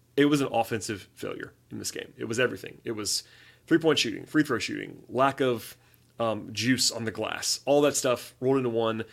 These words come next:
No one was particularly awesome. You know, Murray was very good in the first half, definitely cooled off. Trae got to his numbers in this game, but wasn't his best self, I didn't think.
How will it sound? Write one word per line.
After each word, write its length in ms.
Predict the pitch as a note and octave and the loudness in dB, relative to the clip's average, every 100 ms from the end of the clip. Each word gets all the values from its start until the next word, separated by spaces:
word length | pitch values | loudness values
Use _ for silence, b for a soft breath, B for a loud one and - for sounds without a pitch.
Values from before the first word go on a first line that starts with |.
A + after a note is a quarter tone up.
| B B - | B B 2
No 140 | B2 | 8
one 120 | E3+ F3 | 10 8
was 80 | |
particularly 400 | - - D#3+ C3+ | 4 0 2 2
awesome. 400 | A2+ C3 - D3+ | 2 2 2 0
You 60 | C#3+ | -2
know, 100 | A#2+ | -4
Murray 320 | G#2+ C3+ D3+ | 2 6 6
was 140 | C#3+ A2 | 6 4
very 220 | B2+ C3 | 2 2
good 180 | B2+ B2 | 2 0
in 60 | |
the 40 | A2 | -4
first 300 | C3 C#3 D3 | -2 0 4
half, 340 | E3 - - B B B - | 4 4 -2 B B B 2
definitely 340 | C#3 C#3 C#3 C#3 | 4 4 2 0
cooled 160 | C3+ | 2
off. 320 | B2 B2 - - | 4 4 0 -10
Trae 280 | - D3 D3+ | 0 4 4
got 200 | C#3+ C#3+ | 4 0
to 80 | A#2+ | 2
his 200 | B2 B2+ | 0 0
numbers 400 | A#2+ B2 C#3 C3 | -2 2 2 2
in 60 | |
this 140 | C#3+ C#3+ | 0 0
game, 220 | C#3+ C#3+ | 0 0
but 120 | A#2+ | 0
wasn't 300 | G#2+ A#2 A#2 | 0 -2 -2
his 120 | B2 | -4
best 240 | B2 A#2+ A#2 | 0 0 2
self, 220 | C3 B2 | 0 0
I 100 | B2 | -2
didn't 220 | B2 A#2 | -2 -2
think. 320 | B2+ A#2+ - | -2 -2 -4